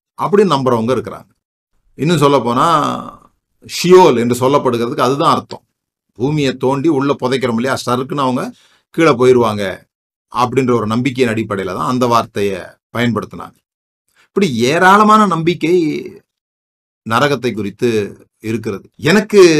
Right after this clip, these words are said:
சில சமயங்கள்ல ஒரு எண்ணம் என்னன்னு சொன்னா, ஒரு முறை நான் ஒரு பாஸ்டர் பையனை பார்த்து பேசும்போது, அவனுக்கு அவங்க அப்பாவை பிடிக்கவே இல்ல.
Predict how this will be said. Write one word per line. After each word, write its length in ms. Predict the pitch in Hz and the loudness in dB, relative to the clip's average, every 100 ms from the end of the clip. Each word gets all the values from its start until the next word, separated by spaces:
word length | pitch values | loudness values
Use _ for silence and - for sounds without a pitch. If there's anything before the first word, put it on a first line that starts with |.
| 143 135 127 120 104 117 | 4 4 0 -2 -8 -8
சில 200 | - 147 | -2 -2
சமயங்கள்ல 840 | 139 156 151 127 120 135 113 98 | 0 -2 -2 0 0 0 -2 -4
ஒரு 520 | 110 113 104 101 - _ _ | -4 -2 -2 -6 -12 _ _
எண்ணம் 360 | 107 113 151 139 | -6 -2 -2 -2
என்னன்னு 280 | 120 113 107 | -4 -6 -6
சொன்னா, 140 | 117 | -2
ஒரு 140 | 120 113 | -2 -2
முறை 200 | 131 160 | -2 -2
நான் 160 | 131 | -2
ஒரு 140 | 113 - | -4 -4
பாஸ்டர் 380 | 127 180 151 | -4 -4 -6
பையனை 300 | 127 123 127 | -6 -4 -4
பார்த்து 280 | 104 113 117 | -4 -4 -4
பேசும்போது, 720 | 117 123 113 90 90 127 - _ _ _ _ _ - | -4 -4 -6 -8 -6 -8 -10 _ _ _ _ _ -6
அவனுக்கு 300 | 151 160 135 | -4 -2 -2
அவங்க 160 | 127 | -2
அப்பாவை 320 | 120 185 190 | 0 2 2
பிடிக்கவே 420 | 123 147 147 151 143 | 2 -2 0 2 2
இல்ல. 160 | 110 | 2